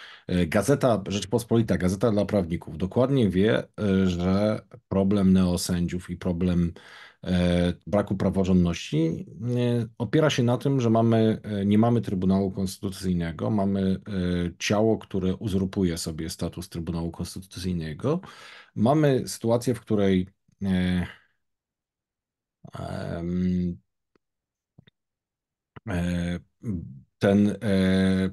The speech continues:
brak Trybunału jest, e, sankcjonowany w taki sposób, że rząd nie drukuje orzeczeń Trybunału, e, Konstytucyjnego,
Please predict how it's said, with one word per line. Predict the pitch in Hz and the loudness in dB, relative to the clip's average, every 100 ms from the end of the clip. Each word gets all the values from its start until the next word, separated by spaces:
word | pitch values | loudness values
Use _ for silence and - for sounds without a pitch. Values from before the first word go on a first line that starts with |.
| - _ _ | -8 _ _
brak | 98 90 117 123 | -2 2 0 -2
Trybunału | - 101 92 95 110 98 | -2 0 2 2 2 2
jest, | 90 92 92 - - - 90 90 90 85 | 2 0 -4 -10 -14 -8 -6 -4 -4 -6
e, | |
sankcjonowany | - 107 98 - 95 92 104 107 | -6 -4 -4 0 2 2 2 -2
w | 95 | -2
taki | 95 95 | -6 -6
sposób, | 92 98 95 90 | -8 -8 -6 -6
że | 85 87 | -4 -2
rząd | 85 92 95 - | 0 -2 -4 0
nie | 95 95 | 2 2
drukuje | 92 92 - 90 71 - - _ _ _ - - | 0 -2 -4 -8 -8 -14 -18 _ _ _ -18 -6
orzeczeń | 101 87 92 87 85 80 | -2 -2 -2 -4 -6 -8
Trybunału, | - 87 82 85 82 80 80 78 _ - | -10 -6 -4 -4 -4 -8 -10 -14 _ -8
e, | 87 | -8
Konstytucyjnego, | - 92 - 92 92 - 85 80 151 - | -4 -6 -4 -8 -8 -6 -6 -8 -8 -8